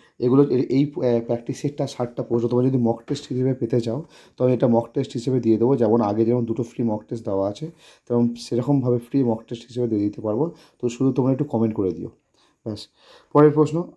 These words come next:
আহ, ঋগ্বৈদিক যুগে চাষযোগ্য জমিকে কী বলা হতো? গোধূম, শির, সীতা, কোনোটিই নয়। তো উত্তর হবে কি? সীতা। পরের প্রশ্ন, ঋগ্বৈদিক যুগে একান্নবর্ত পরিবারকে কী বলা হতো? কুলপা,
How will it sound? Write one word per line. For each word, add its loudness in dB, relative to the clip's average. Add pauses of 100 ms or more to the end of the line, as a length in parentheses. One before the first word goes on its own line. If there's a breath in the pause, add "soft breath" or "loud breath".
আহ, -2
ঋগ্বৈদিক 4
যুগে 4 (240)
চাষযোগ্য 2
জমিকে 0
কী -2
বলা 0
হতো? -6 (560 soft breath)
গোধূম, 2
শির, -2
সীতা, -4
কোনোটিই 0
নয়। -6 (420)
তো -2
উত্তর 2
হবে 4
কি? -4
সীতা। -12 (1600 loud breath)
পরের 6
প্রশ্ন, 2 (640 soft breath)
ঋগ্বৈদিক 6
যুগে 2
একান্নবর্ত 2
পরিবারকে 0
কী -10
বলা -2
হতো? -6 (220)
কুলপা, -2